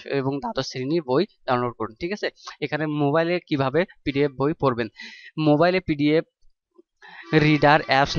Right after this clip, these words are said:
না থাকার কারণে অনেক সময় পিডিএফ ওপেন হয় না। যাদের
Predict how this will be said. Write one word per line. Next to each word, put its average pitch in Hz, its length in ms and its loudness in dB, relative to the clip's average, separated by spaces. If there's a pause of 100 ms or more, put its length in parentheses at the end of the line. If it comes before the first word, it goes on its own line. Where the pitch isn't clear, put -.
না 143 80 6 (160)
থাকার 139 340 -2
কারণে 143 300 0 (220)
অনেক 147 160 -2 (100)
সময় 143 300 -2
পিডিএফ 135 340 -4 (100)
ওপেন 139 260 -2
হয় 127 180 0
না। 117 40 -2 (140)
যাদের 131 240 0